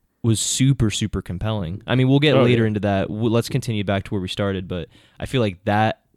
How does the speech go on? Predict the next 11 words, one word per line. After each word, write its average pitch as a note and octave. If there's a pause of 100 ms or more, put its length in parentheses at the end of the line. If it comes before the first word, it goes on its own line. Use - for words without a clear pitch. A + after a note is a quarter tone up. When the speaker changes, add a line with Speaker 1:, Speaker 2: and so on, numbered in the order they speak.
(160)
Speaker 1:
performance-wise D#3
was, F#2 (1000)
like, A#2+
incredible G2
because G2
it G#2+
was G2
strangely A2
enough, F#2+
like, F2+ (960)
a, -